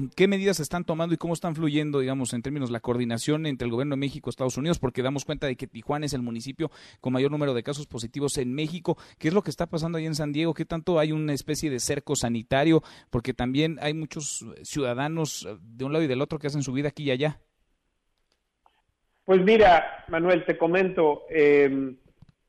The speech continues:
Speaker 2: San Diego y California en general son historias de éxito en los Estados Unidos. Eh, en general, eh, por ejemplo, aquí en San Diego ya van dos semanas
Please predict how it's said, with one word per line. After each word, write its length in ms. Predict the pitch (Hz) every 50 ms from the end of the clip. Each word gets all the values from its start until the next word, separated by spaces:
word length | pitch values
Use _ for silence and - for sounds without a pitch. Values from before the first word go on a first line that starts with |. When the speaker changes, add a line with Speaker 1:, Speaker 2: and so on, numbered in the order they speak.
| _ _ -
Speaker 2:
San 220 | 175 165 170 170
Diego 360 | 185 208 226 247 247 247 247
y 100 | 233 -
California 500 | - 170 151 147 143 - 196 196 202 196
en 60 | 170
general 540 | - 160 156 156 156 160 170 175 185 190 190 190 -
son 200 | - 165 165 170
historias 520 | 165 165 - 180 170 160 170 170 165 151
de 200 | 147 147 135 139
éxito 720 | 151 143 - - 175 156 - - 165 160 165 175 170 - -
en 160 | 151 135 127
los 180 | 127 123 120 -
Estados 460 | 127 120 _ 147 139 139 139 - -
Unidos. 360 | 139 127 123 117 110 95 - _ _ _ _ _ _ _ _ _ _ _ _ _
Eh, 540 | - 127 123 123 123 120 120 120 123 123 - 131
en 140 | 131 131
general, 680 | - 147 147 147 156 151 160 170 185 196 196 190 190 185 - - _ _ _ _ _ _ _ -
eh, 420 | 113 117 135 135 135 131 131 131 131 127 127 127 123 123 123 123 123 120 - - - - - _ - - _ - _ _ _ _ - _ _ _ - - - - - - - - - - - - _
por 120 | - 143
ejemplo, 260 | 135 170 170 165 170
aquí 160 | 156 - 170 175
en 100 | 175 170
San 220 | - 170 165 160
Diego 420 | 160 180 180 185 185 190 190 185 160
ya 120 | 165 170 175
van 260 | 170 170 165 160 151
dos 220 | 185 214 214 214
semanas 500 | 208 175 175 170 165 165 170 180 208 220